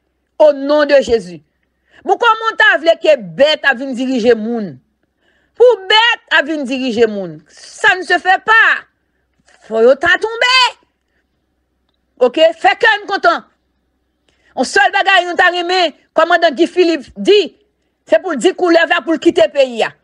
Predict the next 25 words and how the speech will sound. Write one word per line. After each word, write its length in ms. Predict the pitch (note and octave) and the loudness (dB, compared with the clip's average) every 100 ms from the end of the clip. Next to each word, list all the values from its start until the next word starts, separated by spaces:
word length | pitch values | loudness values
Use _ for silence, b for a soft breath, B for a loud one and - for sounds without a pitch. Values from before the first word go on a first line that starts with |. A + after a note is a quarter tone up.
| _ _ _ | _ _ _
Se 140 | - D#4+ | -2 0
pou 160 | G#4 E4+ | 0 -2
di 120 | F4+ | -4
tout 260 | - A4 F#4+ | 2 2 4
blan, 380 | G4 G#4+ G#4+ - A#3 | 2 2 0 -4 0
mete 280 | E4 - D#4+ | 0 2 2
yo 140 | D4+ C#4+ | 2 4
deyò. 280 | C4+ C4 A3 - _ _ _ _ _ _ _ _ _ _ - | 2 4 0 -6 _ _ _ _ _ _ _ _ _ _ -2
Se 120 | D#4 | 0
pou 260 | - A4+ G4 | 2 0 2
di 100 | G#4+ | 0
tout 220 | A4 A#4+ A4 | 2 2 4
blan, 180 | A#4 A#4 | 2 2
mete 240 | G#4+ A4+ | 0 0
yo 100 | G4+ F4+ | 2 4
deyò. 240 | D#4 C4 F#3+ - _ _ _ _ _ _ _ _ _ _ _ _ _ _ _ - B3 | 4 2 0 -10 _ _ _ _ _ _ _ _ _ _ _ _ _ _ _ -2 0
Ok? 120 | D#4+ F4 F4+ _ _ _ _ _ _ _ _ _ _ _ _ _ _ _ _ - D4 | 4 2 2 _ _ _ _ _ _ _ _ _ _ _ _ _ _ _ _ -2 0
E 60 | C#4+ | 2
sa 160 | D#4+ C#4 | -2 -2
fèt 280 | - B3+ _ _ _ - | -2 -4 _ _ _ -2
depi 240 | C#4 D4 | 0 0
li 140 | C4 B3 | -6 -6
di 220 | G3 B3 | -4 -4
li 140 | A3+ A3+ | -2 -2
menm. 280 | G#3+ E3+ | -2 -4